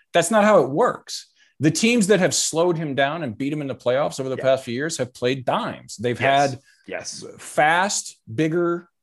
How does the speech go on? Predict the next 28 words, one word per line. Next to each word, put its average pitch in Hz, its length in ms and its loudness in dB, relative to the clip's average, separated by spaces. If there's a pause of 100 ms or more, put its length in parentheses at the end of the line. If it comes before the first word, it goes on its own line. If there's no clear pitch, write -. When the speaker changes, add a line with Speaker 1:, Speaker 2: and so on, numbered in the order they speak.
(100)
Speaker 1:
you 151 100 -10
know, 117 120 -4
hybrid 139 580 -2
safety 147 500 -4
type 139 280 -2
guys 139 460 -2
to - 100 -10
Speaker 2:
Yeah. 113 120 4
Speaker 1:
spy 156 280 -2
on 113 200 -4
him 90 280 -12
or, 95 120 -8
or 110 140 -8
keep - 240 -8
an 131 60 -4
eye 147 200 -6
on 101 200 -8
him 95 180 -12
or 101 60 -10
that 135 180 -4
kind 107 120 -4
of, 156 100 4
that, - 80 -6
that's 180 280 0
what 107 160 -8
stopped - 380 -2
him, 113 180 -6
not, 143 340 -6